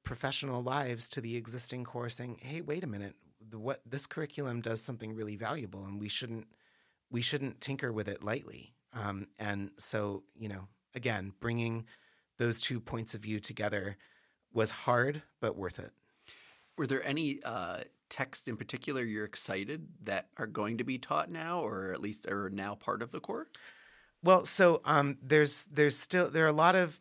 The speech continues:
Speaker 1: possibilities that are in the mix. Um, the faculty is gonna make a final choice on the text list for core conversations
Speaker 2: Ah.
Speaker 1: at this year's core pedagogy retreat, um, i-, in May. Uh,
Speaker 2: Okay.
Speaker 1: but I'm, I'm excited.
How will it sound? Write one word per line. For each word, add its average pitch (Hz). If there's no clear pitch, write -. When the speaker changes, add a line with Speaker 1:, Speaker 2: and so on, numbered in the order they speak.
Speaker 1:
possibilities 139
that 131
are 123
in 123
the 123
mix. 117
Um, 117
the 120
faculty 120
is 120
gonna 120
make 117
a 110
final 123
choice 131
on 113
the 123
text -
list 123
for 127
core 113
conversations 113
Speaker 2:
Ah. 110
Speaker 1:
at 104
this -
year's 123
core 120
pedagogy 117
retreat, 107
um, 107
i-, -
in 117
May. 104
Uh, 113
Speaker 2:
Okay. -
Speaker 1:
but 120
I'm, 131
I'm 135
excited. 127